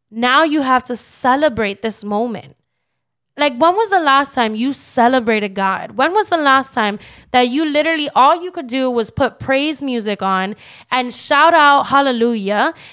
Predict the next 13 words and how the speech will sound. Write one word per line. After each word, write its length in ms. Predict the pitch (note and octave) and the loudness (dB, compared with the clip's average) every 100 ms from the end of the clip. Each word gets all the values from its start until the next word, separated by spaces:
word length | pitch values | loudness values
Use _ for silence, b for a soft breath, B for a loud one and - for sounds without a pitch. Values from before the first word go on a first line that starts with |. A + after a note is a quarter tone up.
| B | B
and 260 | A#3+ B3 B3+ | -4 -2 0
lift 240 | F4 - | -2 0
up 140 | E4+ B3+ | -2 0
your 160 | B3+ | -2
hands? 440 | G#3+ G3 G3 C4+ D#4+ | -2 -4 -2 -2 -4
And 180 | C#4 C#4+ | -2 0
maybe 240 | D#4+ F4 F4 | 0 -2 -2
some 200 | E4+ E4 | -2 -2
of 60 | |
your 100 | D4+ | -2
neighbors 380 | C4 D4+ D4+ B3 | -2 -2 -4 -4
are 60 | A3 | -4
like, 200 | G3 | -6